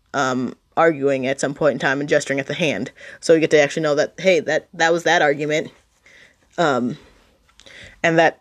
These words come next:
they knew that, uh, Mister Rawlings was following them. They just decided to ignore it because,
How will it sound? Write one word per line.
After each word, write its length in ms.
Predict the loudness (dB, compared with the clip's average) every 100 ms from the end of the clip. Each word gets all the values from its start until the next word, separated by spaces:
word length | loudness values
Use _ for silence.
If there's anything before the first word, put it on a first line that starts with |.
| _ 0
they 200 | 2 4
knew 240 | 6 6
that, 240 | 4 0 -4 -4
uh, 140 | -4
Mister 260 | -4 -4 -4
Rawlings 320 | -2 -4 -10
was 120 | -10
following 500 | -6 -4 -4 -6 -10 -8
them. 300 | -8 -8 -12 -20 _ _ -20 -20 -20 _
They 180 | 2 6
just 340 | 4 4 0
decided 400 | -2 2 2 2
to 80 | -2
ignore 340 | 0 2 4
it 200 | 4 2 -20 -20 _
because, 600 | -6 -2 -2 -2 -8